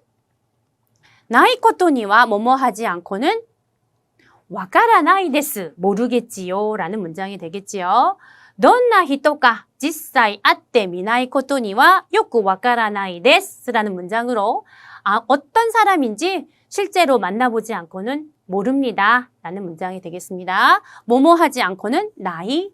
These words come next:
코토니와. 그럼 예문 봐보도록 할게요.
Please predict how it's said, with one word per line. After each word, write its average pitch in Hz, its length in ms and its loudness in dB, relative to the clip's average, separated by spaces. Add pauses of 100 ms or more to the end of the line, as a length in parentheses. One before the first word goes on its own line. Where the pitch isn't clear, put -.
(160)
코토니와. 202 500 -10 (2250)
그럼 294 300 4
예문 320 280 6
봐보도록 226 440 2
할게요. 277 520 4